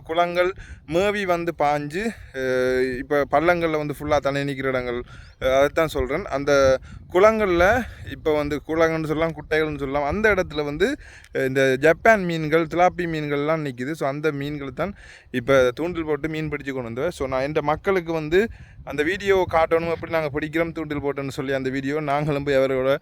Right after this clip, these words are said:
அஹ், டைம் பாஸ்ட்டுக்கு பொழுதுபோக்கா, இன்றைக்கு ஞாயிற்றுக்கிழமை தானே. So, அந்த வீ-, காணொளி எடுத்து நான் எந்த மக்களுக்கும், அஹ், பெம்பலை அப்படியே பார்க்குறதுக்கு போடுவோம்னு சொல்லி. So,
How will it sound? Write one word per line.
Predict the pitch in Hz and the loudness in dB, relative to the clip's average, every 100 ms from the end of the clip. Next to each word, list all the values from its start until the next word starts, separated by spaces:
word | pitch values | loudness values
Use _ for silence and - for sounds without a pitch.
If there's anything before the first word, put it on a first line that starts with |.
| - - - | -4 -20 -6
அஹ், | 127 123 123 | 0 2 4
டைம் | 135 147 147 | 2 0 0
பாஸ்ட்டுக்கு | 139 - 131 151 | 0 -2 -8 -6
பொழுதுபோக்கா, | 139 139 143 131 120 127 147 | -2 -2 -2 -2 0 0 0
இன்றைக்கு | 135 123 127 | -2 -2 0
ஞாயிற்றுக்கிழமை | 135 147 135 120 113 | 0 -2 -4 -6 -6
தானே. | 113 160 185 - | -4 -4 -4 -12
So, | - 123 120 117 117 - - - - | -8 -2 0 0 -4 -8 -18 -14 -4
அந்த | 147 180 | 0 2
வீ-, | 175 175 | 2 2
காணொளி | 165 175 170 160 | 2 2 2 0
எடுத்து | 156 143 | -2 -2
நான் | 165 165 | -6 -4
எந்த | 143 | -4
மக்களுக்கும், | 139 127 143 143 151 180 - - - - | -2 -2 -2 -4 -6 -10 -16 -20 -18 -2
அஹ், | 143 143 | 0 4
பெம்பலை | 160 175 170 | 4 6 4
அப்படியே | 165 170 | 4 2
பார்க்குறதுக்கு | 151 156 151 160 147 147 190 180 - - 127 | 4 4 4 0 0 2 2 0 -12 -12 -6
போடுவோம்னு | 127 131 135 127 120 | -2 0 -2 -4 -8
சொல்லி. | 151 | -8
So, | 185 147 | -4 -2